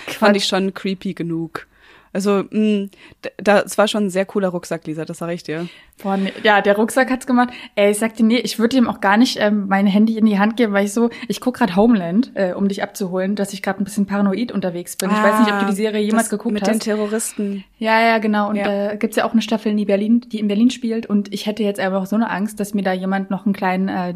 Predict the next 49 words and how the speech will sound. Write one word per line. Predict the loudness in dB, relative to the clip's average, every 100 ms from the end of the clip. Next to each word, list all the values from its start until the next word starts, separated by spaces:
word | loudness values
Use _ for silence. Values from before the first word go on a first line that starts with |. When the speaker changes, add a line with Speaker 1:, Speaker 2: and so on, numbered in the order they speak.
| -10
Speaker 1:
G | -6 -6
P | -2
S-Peilsender | -2 -2 0 2 2 2 0 -2
in |
mein | 0 2
Handy | 2 2
reinsteckt, | 0 -2 -4 -4
währenddessen | -4 -2 -2 -2
er | 0
nach | 0 0
dem | 0
Bus | 0 -2
guckt | -4 -4 -2
und | 0
so. | 0
Nee, | 0 -2 -4 2
nee, | 4 2 -6
ich | -6 0
bin | 4
da | 4
paranoid | 4 6 6 4 2
unterwegs, | 2 2 0 -2 -10 -20 -2
möchte | 2 2 2
damit | 2
nichts | 0 0
zu | -2
tun | 2 4
haben | 4 2 4
und | 4
schon | 6 6
gar | 6 4
nicht, | 2
wenn | 0 0
derjenige | 0 -2 -2 -2
so |
einen | -2
ausgebeulten | -2 -2 -2 -2 -2
Rucksack | -8 -10 -10 -10
hat | -8
und | -6
so | -4
mit | -4 0
seinen |
Speaker 2:
Oh | 2
ja. | 4 2
Speaker 1:
Büchern | 0
umgeht. | -2 -8 -10 _ _ -10 -6
Nee, | -6 -8 _ _ _ _
so. | 0 0